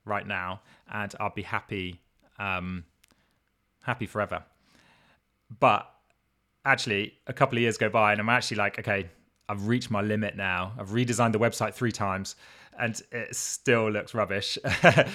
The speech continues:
I've reached the limit of what I can do on my own. Um, and that's when I think, "Okay,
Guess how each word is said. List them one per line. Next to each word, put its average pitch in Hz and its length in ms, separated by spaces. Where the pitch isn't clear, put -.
I've 127 100
reached 147 240
the 139 60
limit 127 460
of 113 80
what 117 140
I 113 100
can 113 120
do 110 140
on 104 80
my 104 180
own. 95 280
Um, 98 380
and 110 180
that's 117 260
when 113 140
I 107 80
think, 104 340
"Okay, 101 340